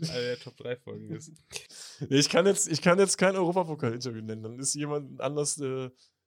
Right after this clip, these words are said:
Speaker 1: Ja.
Speaker 2: äh, ist dann,
Speaker 1: Ja, du
Speaker 2: fühlt sich
Speaker 1: kannst
Speaker 2: auf
Speaker 1: ja
Speaker 2: den Stift
Speaker 1: den, den,
Speaker 2: getreten
Speaker 1: den
Speaker 2: oder
Speaker 1: ge-,
Speaker 2: so.
Speaker 1: geteilten dritten Platz für alle Europapokal-Interviews.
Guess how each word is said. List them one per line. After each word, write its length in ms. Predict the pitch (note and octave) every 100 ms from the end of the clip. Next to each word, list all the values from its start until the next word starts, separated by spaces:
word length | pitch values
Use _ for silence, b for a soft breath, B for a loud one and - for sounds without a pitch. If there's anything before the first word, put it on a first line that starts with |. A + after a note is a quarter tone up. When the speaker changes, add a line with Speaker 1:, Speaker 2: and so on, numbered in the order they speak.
| _ _ -
Speaker 1:
Ja. 180 | B2
Speaker 2:
äh, 120 | A2 -
ist 200 | B2 -
dann, 340 | C3+ A#2 A2
Speaker 1:
Ja, 20 |
du 40 | A#2
Speaker 2:
fühlt 200 | D#3 D3+
sich 80 | G#3
Speaker 1:
kannst 100 | G3
Speaker 2:
auf 0 |
Speaker 1:
ja 60 |
Speaker 2:
den 160 | F3 E3+
Stift 80 | C#3+
Speaker 1:
den, 60 |
den, 100 | D#3+
Speaker 2:
getreten 180 | F3 B2+
Speaker 1:
den 120 | E3
Speaker 2:
oder 100 | E3+
Speaker 1:
ge-, 40 | D#3+
Speaker 2:
so. 80 | G#3+
Speaker 1:
geteilten 540 | - F3 G3 F#3+ E3+
dritten 260 | D#3 D#3+ D#3
Platz 200 | D3 -
für 100 | B2+
alle 160 | C3+
Europapokal-Interviews. 960 | B2 B2 B2 G#2+ G2+ G2+ G2+ G2+ G2